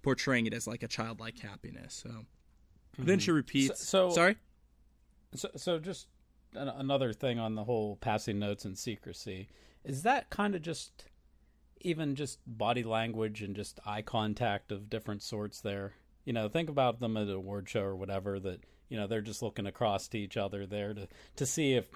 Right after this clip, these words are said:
Speaker 2: their reactions are the same as each other and that kind of stuff. I think that's a little bit of that.
Speaker 1: Uh, yeah, that's a good thing to point out also, body language. So you think the passing notes
Speaker 2: Mm-hmm.
Speaker 1: and secrecy is really like body language. It's like
Speaker 2: Right.
Speaker 1: they're communicating without actually speaking.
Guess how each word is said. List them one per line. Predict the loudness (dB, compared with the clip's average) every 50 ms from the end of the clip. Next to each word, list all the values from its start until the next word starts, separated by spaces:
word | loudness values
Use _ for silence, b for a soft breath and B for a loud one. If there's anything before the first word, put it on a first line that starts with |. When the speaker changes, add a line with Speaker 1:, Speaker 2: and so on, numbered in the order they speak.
| -20 -14 -8
Speaker 2:
their | 0 2 2 2
reactions | 4 4 2 2 2 0 -4 -4 -4 -4 -2 -4
are | -4 -6
the | -4 -6
same | -2 0 2 2 2 2 0 0 -2
as | -4 -4 -6 -8 -8
each | -8 -8 -8 -4 -2
other | -2 -2 0 -2 -2 -2 -2 -4 -4
and | -4 -4 -6
that | -8 -8 -8
kind | -8 -8 -6 -6
of | -8
stuff. | -8 -8 -8 -8 -6 -6
I | -8 -8
think | -8 -8 -10 -10 -12
that's | -12 -14 -14 -12 -12
a | -12
little | -10 -10 -12 -12
bit | -14 -16 -18
of | -16 -16
that. | -14 -14 -14 -16 -18 _ _ -4
Speaker 1:
Uh, | 0 2 2 2 2
yeah, | 2 0 4 4 4
that's | 6 6 4 4 2
a | 2
good | 4 2 2 2 -8 -2
thing | 0 0 2 2
to | -2 -2
point | -2 -4 -2 0
out | 0 0 0
also, | 0 0 0 0 0 -2 -2 -4 -4
body | -6 -6 -2 0 0 2 2
language. | 0 0 0 0 0 -2 -2 -4 -6 -4
So | -2 0
you | 0 0 0
think | -2 -2 -2 -2
the | -2 -6
passing | -4 -2 -2 -2 -2 0 0 0
notes | 2 0 0 0
Speaker 2:
Mm-hmm. | -2 -4
Speaker 1:
and | -4
secrecy | -4 -4 -4 -4 -6 -4 -2 -4 -4
is | -4 -4
really | -4 -4 -2 -2 -2 -2
like | -2 -4 -6 -6 -6
body | -4 -2 0 0 -2
language. | -2 -4 -6 -6 -6 -6 -8
It's | -6 0 2
like | 2 2
Speaker 2:
Right. | 4
Speaker 1:
they're | 0 -2
communicating | -2 -2 0 0 2 2 0 0 0 -2 -2 0 0 -2
without | -4 -2 -2 -2 -2 0 -2
actually | -4 -4 -4 -4 -4 -2
speaking. | -2 -4 -2 0 0 0 0 -2 -8 -8 -8